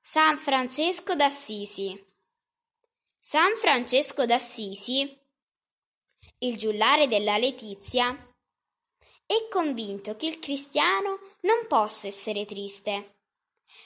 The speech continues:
Per lui la tristezza viene dal demonio. Ciò che è segno di Dio è il sorriso. L'allegria è dono di carità e servizio di amore.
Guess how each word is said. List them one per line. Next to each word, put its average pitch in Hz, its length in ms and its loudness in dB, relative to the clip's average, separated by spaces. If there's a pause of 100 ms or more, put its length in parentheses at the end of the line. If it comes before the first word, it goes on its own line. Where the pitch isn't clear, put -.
Per 427 320 2
lui 233 260 2
la 226 140 2
tristezza 320 760 -2
viene 320 400 0
dal 277 200 2
demonio. 196 800 -4 (1900)
Ciò 339 340 4
che 302 120 0
è - 20 0
segno 294 560 2
di 233 220 -6
Dio 311 260 2
è 381 60 2
il 359 60 -2
sorriso. 202 920 -2 (2000)
L'allegria 220 760 0
è 370 60 2
dono 311 320 0
di 277 120 -6
carità 277 520 4
e 403 40 0
servizio 330 640 0
di 277 100 2
amore. 202 680 -4